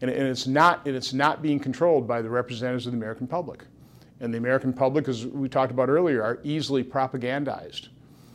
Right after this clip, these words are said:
It's, it's easy to pull the wool over their eyes, and it's done repeatedly. And it's done by the left. I mean, let's, let's, you know, I'll, I'll bring partisanship into this. It is the radical left that has infiltrated virtually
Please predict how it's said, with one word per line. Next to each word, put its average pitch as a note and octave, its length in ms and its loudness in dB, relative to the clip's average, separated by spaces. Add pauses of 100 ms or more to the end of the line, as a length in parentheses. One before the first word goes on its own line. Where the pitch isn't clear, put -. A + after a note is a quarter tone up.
(220)
It's, B2 400 -4
it's C#3 280 -4
easy D#3+ 340 0
to E3 80 2
pull E3 200 2
the D3 60 2
wool C3+ 380 4
over B2+ 140 0
their C#3 180 2
eyes, E3+ 460 -4 (400)
and B2 100 0
it's A#2 140 -4
done B2 580 -2 (260)
repeatedly. A2 800 -8 (580)
And C3+ 80 2
it's C3 120 2
done F#3 180 4
by F3 100 8
the D#3 60 4
left. D3 500 2
I C3+ 40 -10
mean, B2+ 100 0
let's, C#3+ 220 4
let's, D#3+ 240 0
you C#3+ 400 -6
know, B2+ 420 -4
I'll, C3 180 -2
I'll C#3+ 80 2
bring D3+ 220 4
partisanship C3+ 600 4
into G#2 140 -8
this. - 320 -12 (500)
It C#3 60 0
is C3 120 2
the B2 100 -2
radical D#3 400 4
left D#3+ 320 4
that B2+ 100 2
has A2 120 -8
infiltrated C3 760 0 (460)
virtually C3 500 0